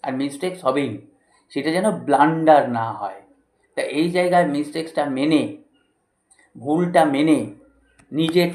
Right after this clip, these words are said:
ঠিক করে, সেই জায়গায় নিজেকে তৈরি করে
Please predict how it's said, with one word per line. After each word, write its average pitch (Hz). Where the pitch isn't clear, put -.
ঠিক 170
করে, 147
সেই 170
জায়গায় 170
নিজেকে 165
তৈরি 160
করে 156